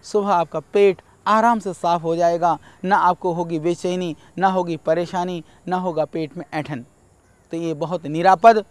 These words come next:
और आंतों को भी शक्ति देने वाला, प्रायः आयुर्वेद के अंदर भी जो औषधियाँ पेट साफ करने की जो तीव्र औषधियाँ हैं,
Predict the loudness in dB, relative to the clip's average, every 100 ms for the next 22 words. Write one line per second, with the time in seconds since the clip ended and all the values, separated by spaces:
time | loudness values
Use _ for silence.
0 | _ _ _ -6 -4 2 2 4 0 0
1 | -4 -4 -8 -6 -4 -2 -2 -2 -4 -10
2 | -20 _ 6 8 8 6 2 -2 _ 8
3 | 8 8 6 6 4 -2 0 -2 0 -4
4 | -6 _ -2 0 2 -2 0 -2 0 0
5 | -2 _ _ 2 4 4 4 2 2 -4
6 | -4 -4 -2 -2 -2 -2 0 0 0 -2
7 | -6 -6 -4 -6